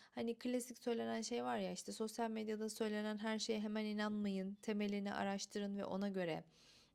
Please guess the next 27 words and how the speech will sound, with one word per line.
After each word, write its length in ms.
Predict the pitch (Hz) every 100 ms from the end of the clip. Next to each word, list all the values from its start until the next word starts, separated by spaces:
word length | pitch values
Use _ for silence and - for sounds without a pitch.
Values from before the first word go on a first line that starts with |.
| _ -
e, 360 | 202 185 180 -
ilerleyin 640 | 196 190 180 175 165 165
ya 140 | 180
da 100 | 180
kabul 240 | 180 185 180
edin 220 | 175 170
ya 120 | 175
da 80 | 175
bir 60 | 175
şeyler 340 | - 175 170
söyleyin. 420 | 170 175 190 302 - - - -
Bu 220 | 240 302
gibi 220 | 269 214
aslında 520 | 202 190 - 202 208 196
becerilerin, 760 | 202 196 180 175 170 185 247 - - -
e, 300 | 226 220 226 - 330 -
elimizde 600 | 277 269 269 240 254 240 -
bir 180 | 240
öncesinde 480 | 240 226 220 - 220
geleneksel 580 | 220 220 220 220 240 220
medya 300 | 214 214 240
mı 120 | 214
vardı? 300 | 175 170 175 180
Buna 240 | 214 220
karşı 360 | 214 170 170 175
okuryazarlık. 840 | 175 180 170 170 175 170 202 254 - - -
Bugün 580 | 226 220 233 208 -